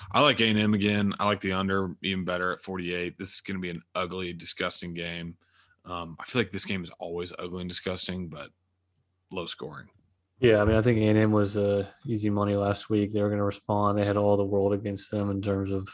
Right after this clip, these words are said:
Speaker 2: the embarrassment that was Appalachian State. I think they go ahead and win this game again, get a little momentum going into S E C play, and, uh, salvage the season.
Speaker 1: All right.
Speaker 2: Well,
Speaker 1: Well,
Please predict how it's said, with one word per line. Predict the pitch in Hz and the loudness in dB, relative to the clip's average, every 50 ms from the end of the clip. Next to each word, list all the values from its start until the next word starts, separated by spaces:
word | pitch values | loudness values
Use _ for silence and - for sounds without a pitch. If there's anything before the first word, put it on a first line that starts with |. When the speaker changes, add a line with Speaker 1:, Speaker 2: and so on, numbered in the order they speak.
| - - - | -16 -8 -2
Speaker 2:
the | - 107 104 104 | 0 2 2 2
embarrassment | 107 101 98 101 101 101 95 - - 104 101 101 | 2 2 4 6 6 6 6 4 0 -4 -2 -2
that | 107 113 110 | -2 -2 0
was | 101 101 101 101 101 | 2 4 4 6 6
Appalachian | 101 98 98 - - 107 104 - - 107 | 4 2 2 2 2 2 2 2 0 -4
State. | 98 - - 107 104 104 107 - - - - - _ - | -4 0 2 4 4 4 4 2 -2 -10 -12 -16 _ -16
I | - | -8
think | - - 110 104 | -4 -4 -2 0
they | 104 101 | 0 0
go | 98 107 104 104 101 | 2 4 4 6 6
ahead | 101 107 104 101 | 6 4 4 4
and | 101 98 | 2 2
win | 101 101 101 | 0 0 0
this | 98 92 - | -2 -4 -4
game | - 107 101 98 | -4 -2 -2 0
again, | 98 98 98 98 98 101 101 101 98 98 98 98 101 - _ - - - - - _ _ | 0 0 0 0 2 2 2 2 2 0 0 -2 -4 -6 _ -20 -20 -20 -20 -20 _ _
get | - 127 | 6 6
a | 123 | 8
little | 113 117 110 | 8 8 8
momentum | 107 110 107 107 107 104 104 101 | 8 8 8 8 8 6 6 6
going | 104 101 101 101 | 6 6 6 4
into | 101 101 104 | 2 0 0
S | 101 - - | -2 -2 -4
E | 104 | -6
C | 98 - - 107 98 | -6 -2 -2 -2 -2
play, | 101 - 104 101 101 98 98 98 | 0 0 2 2 4 4 2 2
and, | 98 95 98 98 101 | 0 -2 -4 -2 -2
uh, | 98 98 95 95 98 - _ _ _ _ _ _ _ _ _ _ | -2 -2 -2 -4 -6 -8 _ _ _ _ _ _ _ _ _ _
salvage | - - - 117 101 101 101 101 98 98 | -8 0 4 6 6 8 6 6 4 4
the | 98 | 0
season. | 95 - - 104 104 98 95 101 98 98 101 - _ _ _ _ _ _ _ _ _ _ _ _ _ _ _ _ _ _ _ _ _ - - _ _ - _ _ _ _ _ _ _ _ _ _ _ - | -2 -2 2 2 2 4 2 2 0 -2 -4 -6 _ _ _ _ _ _ _ _ _ _ _ _ _ _ _ _ _ _ _ _ _ -20 -20 _ _ -20 _ _ _ _ _ _ _ _ _ _ _ 0
Speaker 1:
All | - 135 | 2 4
right. | 143 143 135 - - - _ _ _ _ _ _ _ - | 6 4 4 2 -2 -14 _ _ _ _ _ _ _ 8
Speaker 2:
Well, | 131 143 175 180 175 - - _ _ _ _ _ _ _ _ _ _ _ _ _ _ _ _ _ _ _ _ _ _ _ _ _ _ _ - | 10 10 10 10 8 -2 -12 _ _ _ _ _ _ _ _ _ _ _ _ _ _ _ _ _ _ _ _ _ _ _ _ _ _ _ -4
Speaker 1:
Well, | - 151 139 147 170 165 | -2 -2 0 0 -2 -6